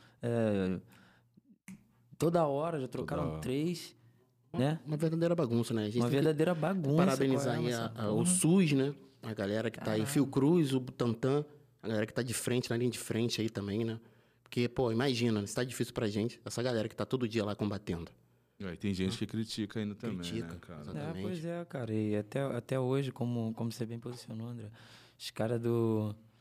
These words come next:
Speaker 1: os cara tão negando o
Speaker 2: Então.
Speaker 1: negacionismo até hoje. Até agora,
Speaker 2: Até
Speaker 1: cara. Até
Speaker 2: hoje.
Speaker 1: agora negando, negando,
Speaker 3: Sim.
Speaker 1: tentando fazer as coisas estarem normal, não.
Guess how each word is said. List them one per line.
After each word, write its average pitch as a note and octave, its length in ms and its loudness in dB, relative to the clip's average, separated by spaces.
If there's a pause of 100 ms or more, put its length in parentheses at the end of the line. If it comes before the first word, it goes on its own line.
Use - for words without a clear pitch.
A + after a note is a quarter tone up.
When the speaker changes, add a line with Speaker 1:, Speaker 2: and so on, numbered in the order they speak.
(380)
Speaker 1:
os - 80 -14
cara A#2+ 220 0
tão C3 180 -2
negando B2+ 520 2
o G2 220 -10
Speaker 2:
Então. G#2+ 180 -4
Speaker 1:
negacionismo A#2+ 400 -4
até A#2 200 -6
hoje. B2 260 -2
Até C#3 200 -8
agora, F#3+ 460 -6
Speaker 2:
Até E2+ 80 -8
Speaker 1:
cara. - 160 -6
Até F2+ 160 -6
Speaker 2:
hoje. - 0 -
Speaker 1:
agora E3 340 -6
negando, D3+ 500 -4
negando, C3+ 280 -4
Speaker 3:
Sim. D#3 140 -6
Speaker 1:
tentando D3 220 -6
fazer C3+ 340 -4
as C3+ 120 -6
coisas C#3+ 260 -4
estarem C3+ 280 -4
normal, B2 420 -2
não. C3 220 2